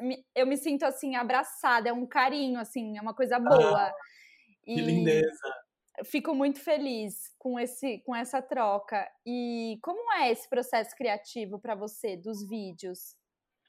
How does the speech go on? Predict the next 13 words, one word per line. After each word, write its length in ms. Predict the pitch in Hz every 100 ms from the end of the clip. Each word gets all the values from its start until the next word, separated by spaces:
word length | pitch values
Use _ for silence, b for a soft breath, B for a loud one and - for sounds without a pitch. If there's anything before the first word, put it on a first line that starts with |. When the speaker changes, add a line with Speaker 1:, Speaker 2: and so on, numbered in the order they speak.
| -
Speaker 2:
Então, 640 | 135 165 160 139 127 113 -
eu 160 | 123 135
acho 240 | 135 135
que 60 | -
aumentou 440 | 135 139 139 151
muito 440 | 151 165 139 120 127
mesmo, 340 | 120 107 113
assim, 480 | 113 - 120 110 104 -
é, 180 | 117 117
essa 220 | 113 131
demanda 520 | 120 127 127 131 131
de, 260 | 123 127 - _ _ _ -
é, 540 | 123 120 123 123 123